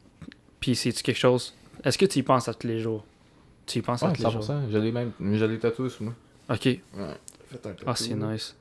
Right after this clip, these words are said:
Speaker 1: Wow.
Speaker 2: Fait que c'est dur de pas y penser quand il est sur toi, là.
Speaker 1: <laughs> Ouais,
Speaker 2: Mais
Speaker 1: c'est sûr, là. Mais, euh, mais tant, tant que ça reste positif, je pense que c'est une bonne affaire.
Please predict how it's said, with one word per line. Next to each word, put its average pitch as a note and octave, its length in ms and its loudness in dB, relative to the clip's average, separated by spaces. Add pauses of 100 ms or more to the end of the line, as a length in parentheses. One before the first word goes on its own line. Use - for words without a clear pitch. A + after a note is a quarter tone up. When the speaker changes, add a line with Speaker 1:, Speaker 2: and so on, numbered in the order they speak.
(240)
Speaker 1:
Wow. G2+ 200 -4 (220)
Speaker 2:
Fait G#2+ 100 -8
que - 80 -16
c'est A2 140 -6
dur A#2 260 0
de A2 100 4
pas G2+ 160 2
y G2+ 60 4
penser G2 380 -6
quand G2+ 140 -4
il G2 60 -6
est F#2 40 -6
sur - 200 -14
toi, G#2 160 2 (160)
là. C3 80 6
Speaker 1:
<laughs> A2+ 140 4
Ouais, A#2+ 100 8
Speaker 2:
Mais G#2+ 60 6
Speaker 1:
c'est G2+ 220 4
sûr, A2+ 340 2
là. C3 140 6 (300)
Mais, A2 380 8
euh, G#2+ 260 0 (540)
mais A#2+ 160 2
tant, E3+ 340 4 (300)
tant F#3+ 160 8
que - 80 0
ça A2+ 120 6
reste B2 300 2
positif, A#2+ 600 0 (100)
je - 140 -10
pense B2+ 260 2
que B2 100 -4
c'est - 180 -6
une A2 60 0
bonne A2+ 200 0
affaire. A2 340 -2